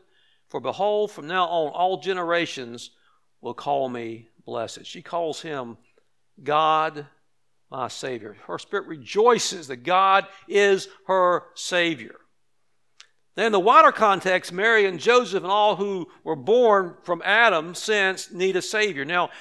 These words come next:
I think our Catholic friends kind of think, they don't say this specifically, but if Mary was sinless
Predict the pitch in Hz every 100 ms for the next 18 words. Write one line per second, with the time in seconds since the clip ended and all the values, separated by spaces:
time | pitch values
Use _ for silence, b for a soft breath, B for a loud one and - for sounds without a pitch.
0 | B 160 151 294 311 247 - 277 311 240
1 | 170 - 190 185 - 208 190 165 202 190
2 | - _ b b b _ - 196 233 180
3 | - 294 285 190 - - - 302 285 175
4 | 170 151 160 131 170 202 277 269 208 147
5 | - 285 302 220 127 139 - -